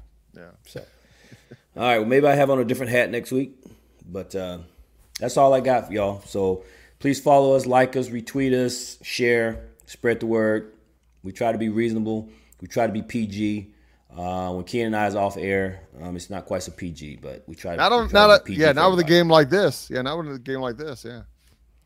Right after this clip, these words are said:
Speaker 2: Because I tell you what, them. Nah, I thought you
Speaker 1: <laughs> Beep.
Speaker 2: muted me. <laughs>
Speaker 1: Beep.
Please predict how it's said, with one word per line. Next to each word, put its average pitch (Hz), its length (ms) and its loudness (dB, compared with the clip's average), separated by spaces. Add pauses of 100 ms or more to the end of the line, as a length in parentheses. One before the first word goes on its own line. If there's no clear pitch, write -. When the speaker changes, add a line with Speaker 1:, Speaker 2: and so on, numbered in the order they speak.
(540)
Speaker 2:
Because 95 540 -6
I 90 80 -12
tell 113 160 -6
you 110 140 -2
what, 107 260 -2
them. 113 220 -6 (2500)
Nah, 85 80 -18 (100)
I 147 240 -8 (220)
thought - 200 -6
you 381 180 8
Speaker 1:
<laughs> - 40 6
Beep. - 100 -8
Speaker 2:
muted - 20 -14
me. 170 160 -14 (680)
<laughs> - 20 -2
Speaker 1:
Beep. 190 220 6